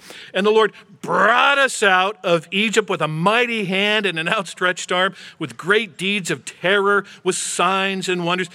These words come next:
And he brought us into this place, and he gave us this land.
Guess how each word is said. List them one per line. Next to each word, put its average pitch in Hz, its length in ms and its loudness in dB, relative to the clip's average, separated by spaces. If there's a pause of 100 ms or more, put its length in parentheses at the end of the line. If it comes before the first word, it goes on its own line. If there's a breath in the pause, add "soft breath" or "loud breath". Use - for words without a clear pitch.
(160 loud breath)
And 175 80 -2
he 180 60 -2
brought 226 720 0
us 254 320 -2
into 240 260 2
this 190 240 -2
place, 220 400 0 (720 loud breath)
and 277 100 2
he 262 80 -2
gave 302 320 0
us 302 140 0
this 285 180 -4
land. 294 500 -2